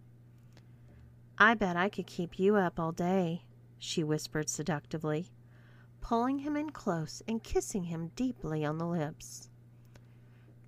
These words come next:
"Come back here this afternoon about two o'clock, and we'll have some fun before the reunion." She turned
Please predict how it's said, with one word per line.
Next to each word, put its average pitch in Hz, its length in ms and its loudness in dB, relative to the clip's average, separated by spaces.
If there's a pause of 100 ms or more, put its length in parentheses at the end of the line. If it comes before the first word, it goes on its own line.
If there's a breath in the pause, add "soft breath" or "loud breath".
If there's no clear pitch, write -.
(160)
"Come 233 340 2
back 214 260 6
here 180 220 -2
this 170 220 -4
afternoon 180 540 0
about 165 280 0
two - 180 2
o'clock, 175 560 0 (520 loud breath)
and 269 160 4
we'll 320 120 4
have 294 200 0
some 175 240 -4 (100)
fun 226 400 4
before 175 320 -2
the 170 100 -2
reunion." 165 720 0 (1400 loud breath)
She 294 380 -2
turned 165 500 -4